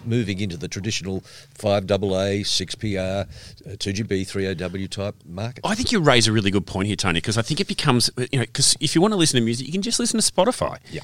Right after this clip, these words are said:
Speaker 2: You can just choose the music that you wanna listen to and, and go with it. But I think you're right. I think that, that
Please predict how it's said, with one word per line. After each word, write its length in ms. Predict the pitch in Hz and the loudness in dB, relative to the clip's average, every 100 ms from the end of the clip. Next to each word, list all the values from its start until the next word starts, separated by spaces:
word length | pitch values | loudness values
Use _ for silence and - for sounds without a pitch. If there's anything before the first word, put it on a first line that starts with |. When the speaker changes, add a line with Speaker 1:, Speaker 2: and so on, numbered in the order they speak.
| - | -10
Speaker 2:
You 140 | - 240 | -6 -2
can 120 | 233 | 2
just 200 | 127 - | 2 4
choose 300 | - 120 101 | 4 4 4
the 80 | 104 | 2
music 320 | 101 98 - | 2 0 -2
that 120 | 95 | 0
you 100 | 92 | 0
wanna 200 | 92 92 | 0 0
listen 300 | 90 98 110 | 0 -2 0
to 220 | - 120 | 2 4
and, 140 | 113 101 | 2 2
and 140 | 107 | 0
go 160 | 98 107 | 4 2
with 120 | 160 | 2
it. 80 | 98 | 0
But 100 | 110 | 0
I 80 | 120 | -2
think 340 | - 208 240 | 0 2 4
you're 100 | - | 4
right. 260 | 190 175 139 | 4 4 4
I 60 | 107 | 4
think 160 | 147 | 0
that, 160 | 156 | 0
that 120 | 120 | 0